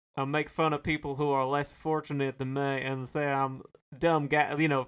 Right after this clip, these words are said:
do like that or something. Now, it's more obvious. I know that accent.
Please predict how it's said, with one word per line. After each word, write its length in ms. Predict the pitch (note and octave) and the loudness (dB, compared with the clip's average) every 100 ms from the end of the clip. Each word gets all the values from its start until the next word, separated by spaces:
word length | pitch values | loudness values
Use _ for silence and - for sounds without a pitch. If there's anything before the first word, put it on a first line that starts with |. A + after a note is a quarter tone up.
| - | -4
do 120 | C#3+ | -2
like 200 | D3+ C3+ | 0 2
that 220 | D3 D3 C3 | 8 8 8
or 60 | |
something. 460 | A#2+ A#2 G#2+ A2 G#2+ - - | 2 -6 -8 -10 -12 -14 -2
Now, 120 | D#3 | 2
it's 140 | D#3+ E3 | 2 6
more 240 | F3+ D#3 - | 6 4 2
obvious. 340 | E3 E3+ C#3+ C#3 | 4 4 4 0
I 80 | D3+ | 0
know 300 | D3 E3+ E3+ | 4 8 8
that 220 | C#3+ C3+ | 6 2
accent. 480 | B2 A#2+ - B2 A2+ | 2 -4 -6 -8 -10